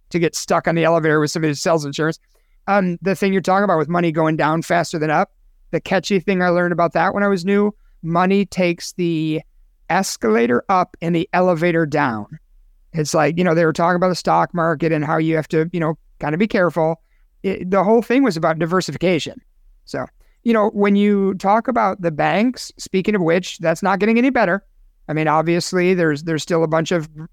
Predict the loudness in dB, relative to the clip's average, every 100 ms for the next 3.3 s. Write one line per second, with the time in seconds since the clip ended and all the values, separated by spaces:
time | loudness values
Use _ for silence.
0 | -4 0 0 2 2 4 2 2 -2 0
1 | 2 2 0 -6 _ _ -4 0 0 0
2 | 2 2 2 0 -2 -2 -2 0 0 2
3 | 0 -2 -8